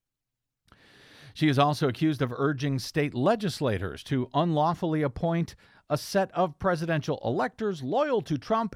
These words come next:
at a hearing in Pennsylvania, and she later appeared with some of those lawmakers and Trump at a meeting on the topic, uh, at, at the White House. That was, I believe, the, uh, notorious December eighteen, twenty twenty meeting,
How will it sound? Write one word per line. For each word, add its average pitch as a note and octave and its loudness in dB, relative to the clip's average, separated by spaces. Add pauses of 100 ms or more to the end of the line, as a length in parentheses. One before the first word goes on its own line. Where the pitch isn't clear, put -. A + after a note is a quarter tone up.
at G#3 -2
a D#3+ 0
hearing G3 -4
in F3 -4
Pennsylvania, D3+ 0
and F3 -4
she B3 -6
later C3+ -4
appeared C3+ -6
with C#3 -4
some F3 -2
of B2+ -2
those A2+ -4
lawmakers G2+ -2 (260)
and G3 -4
Trump B2 -2 (240)
at B2+ 0
a B3 -2
meeting C#3 0 (800)
on C3+ 0
the D3 -2
topic, A3 -4 (180)
uh, A#2+ 0 (380)
at, C#3+ -4
at C#3+ -2
the F3 0
White B3+ 2
House. - -6 (560)
That C3 -2
was, C3 0
I A#2+ 0
believe, E3+ 0
the, C#3 0
uh, C3+ 0
notorious C3 -2
December C3 -4
eighteen, D#3+ -2
twenty B2 -4
twenty F#3+ -2
meeting, E3 0